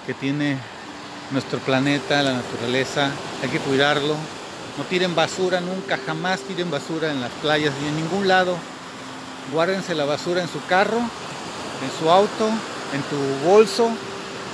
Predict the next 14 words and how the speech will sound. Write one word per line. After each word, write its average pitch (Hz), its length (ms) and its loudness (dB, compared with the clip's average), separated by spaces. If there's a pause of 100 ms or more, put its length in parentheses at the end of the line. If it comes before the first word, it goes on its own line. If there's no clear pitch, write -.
(160)
y 143 60 -4
cuando 151 260 2
llegues 175 320 4
a 196 60 2
un 185 60 2
lugar 185 200 8
donde 175 160 2
la 151 80 2
puedas 185 280 0
tirar, 190 340 2
ahí 185 100 4
la 185 140 4
tiras, 165 320 2 (680)
¿ok? 208 300 6